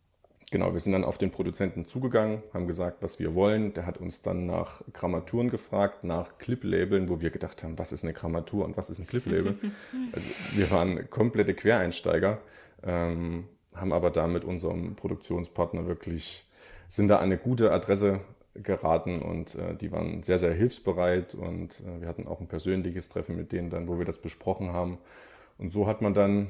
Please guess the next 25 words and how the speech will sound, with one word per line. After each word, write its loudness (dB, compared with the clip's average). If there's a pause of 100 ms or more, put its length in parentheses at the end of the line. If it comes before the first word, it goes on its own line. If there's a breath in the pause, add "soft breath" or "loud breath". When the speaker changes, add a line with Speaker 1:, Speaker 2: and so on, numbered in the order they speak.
(120)
Speaker 1:
Schritt -4
für -2
Schritt -4 (1160)
die 0
T-Shirt-Kollektion 0
ausgearbeitet, 2 (240)
hat, -6
äh, -4
festgelegt, -2
welcher 0
Schnitt, -2
welchen -4
Schnitt -6
wir 2
brauchen, -2
welchen -4
Stoff -4
wir 0
brauchen, -4 (1120 soft breath)
wie -2
groß -2
die -2
Stickung 2
sein 2
sollen. -2